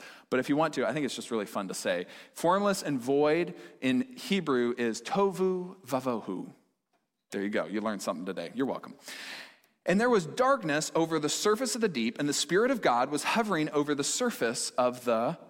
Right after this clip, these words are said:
waters." And waters is in Hebrew, mime. Okay, so you have heavens, which is shemaim, and then waters, you have mime. And I don't know about you, but growing up, I always sat there, I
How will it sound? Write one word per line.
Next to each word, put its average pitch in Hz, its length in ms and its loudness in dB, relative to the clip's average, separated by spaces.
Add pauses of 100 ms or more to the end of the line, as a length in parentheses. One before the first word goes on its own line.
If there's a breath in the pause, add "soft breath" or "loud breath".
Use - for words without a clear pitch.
(380)
waters." 127 640 -2 (200)
And 143 160 2
waters 196 600 4
is 147 260 2
in 135 280 0
Hebrew, 135 460 0
mime. 117 600 0 (340)
Okay, 135 220 2
so 151 160 -4
you 135 140 4
have 131 340 2 (320 loud breath)
heavens, 214 420 2
which 156 160 0
is 135 120 0
shemaim, 180 720 0 (380 loud breath)
and 143 120 2
then 139 140 4
waters, 160 480 2
you 135 80 2
have 110 480 0 (120)
mime. 101 420 0 (280 loud breath)
And 175 120 2
I 233 40 6
don't 311 120 6
know 302 60 6
about 220 220 4
you, 190 120 0
but 156 120 2
growing 214 300 4
up, 185 180 2
I 226 100 -2
always 226 160 0
sat 196 260 0
there, 143 200 0
I 151 80 -4